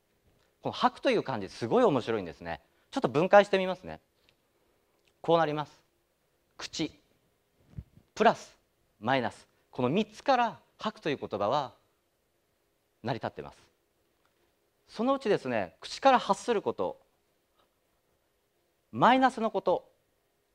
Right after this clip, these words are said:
プラスのこと、マイナスのことっていうのはですね、僕はスリーディー言葉って言ってるんですけど「でも」とか「だって」とか「どうせ」会話でこういう会話が出てくると、先ほど言ったヤッガっていうのにはつながらないことが多いです。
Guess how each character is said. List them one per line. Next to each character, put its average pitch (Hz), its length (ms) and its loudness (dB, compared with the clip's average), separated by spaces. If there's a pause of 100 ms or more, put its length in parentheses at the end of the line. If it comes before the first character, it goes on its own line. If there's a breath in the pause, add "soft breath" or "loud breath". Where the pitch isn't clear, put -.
(100)
プ 185 80 -6
ラ 208 100 2
ス - 80 -10
の 160 100 -4
こ 92 120 -6
と、 87 200 -4 (760)
マ 160 180 0
イ 247 60 0
ナ 262 80 2
ス 254 100 -8
の 240 100 0
こ 214 120 -2
と 220 100 2
っ - 80 -4
て - 80 -2
い 110 40 -2
う - 20 -4
の 98 60 -8
は 87 60 -8
で 82 60 -8
す - 80 -16
ね、 85 260 -10 (800)
僕 151 180 0
は 135 60 2
ス - 120 -8
リ 202 120 4
ー - 20 2
デ 196 100 -2
ィ 202 40 -2
ー - 20 -12
言 175 180 -4
葉 113 60 2
っ - 20 -4
て - 80 -8
言 87 80 -10
っ - 20 -16
て - 100 -12
る 78 60 -18
ん 73 40 -16
で - 40 -20
す - 60 -20
け 78 80 -12
ど 76 220 -12 (300)
「で 156 160 2
も」 226 140 0
と - 120 -8
か 82 140 -10
「だ 147 160 0
っ 190 100 -6
て」 - 200 -8
と - 100 -14
か 80 120 -12
「ど 120 220 -2
う - 20 -6
せ」 - 300 -6 (600)
会 214 260 0
話 240 80 2
で 220 80 -2
こ 220 200 2
う 233 60 4
い 233 40 0
う 226 80 -4
会 208 220 -2
話 208 60 -4
が 202 60 0
出 202 100 -4
て 185 100 -4
く 151 120 -8
る 123 100 -8
と、 107 400 0 (240)
先 135 280 -6
ほ 175 80 0
ど 170 60 -2
言 165 80 -4
っ - 40 -20
た 127 180 0
ヤ 107 180 -2
ッ 135 120 -8
ガ 135 140 -2
っ - 40 -16
て - 220 -16
い 95 80 -8
う 95 40 -8
の 87 80 -10
に 80 80 -12
は 85 100 -8
つ - 160 -12
な 156 100 -2
が 165 80 -4
ら 165 100 -6
な 165 120 -6
い 151 60 -12
こ 151 100 -8
と 147 120 -4
が 90 100 -4
多 101 160 -2
い 76 40 -8
で - 80 -18
す。 - 140 -20